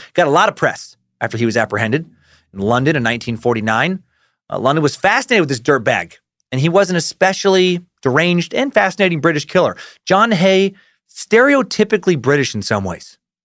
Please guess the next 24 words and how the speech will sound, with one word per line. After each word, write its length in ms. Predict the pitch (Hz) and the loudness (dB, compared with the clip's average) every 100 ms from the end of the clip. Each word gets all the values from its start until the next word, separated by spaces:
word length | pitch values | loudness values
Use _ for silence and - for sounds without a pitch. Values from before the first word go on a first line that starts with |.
| _ | _
Charming, 520 | - 160 170 170 156 | -4 0 0 0 0
well-dressed, 540 | 120 156 139 143 147 - | 0 0 0 0 -2 -4
handsome, 540 | 131 143 - 147 131 _ _ _ | -4 -4 -2 -2 -4 _ _ _
seemingly, 500 | _ - 151 156 131 104 - 123 | _ -2 0 2 0 -4 -12 -12
seemingly 340 | - 175 170 | -2 0 2
respectable, 800 | 127 - - 170 - 160 147 139 - _ | 0 -4 -2 -2 0 0 2 0 -10 _
uh, 140 | 117 | -2
dude 300 | 104 131 147 | 0 0 2
with, 160 | 127 - - _ | 0 -6 -10 _
with 160 | - - | -14 -4
great, 320 | 135 175 190 | 0 0 0
well-coiffed 720 | 127 175 165 - 180 170 - | 0 0 0 0 2 2 -2
hair, 420 | 185 175 202 - _ _ _ _ _ | 0 2 2 0 _ _ _ _ _
capable 320 | - 165 151 | -2 -2 0
of 80 | 156 | -2
speaking 360 | 120 175 180 170 | 0 -2 0 0
in 80 | 135 | 0
a 60 | |
posh 440 | - - 185 180 - | -4 -2 0 0 0
accent 420 | 170 165 - 185 | -2 -2 0 -2
and 160 | 147 104 - - | -2 -8 -12 -6
presenting 400 | 143 135 196 175 | -2 0 2 2
impeccable 560 | 170 151 - - 165 139 | 0 0 -2 0 0 0
manners. 420 | 123 90 - - | -2 -4 -12 -20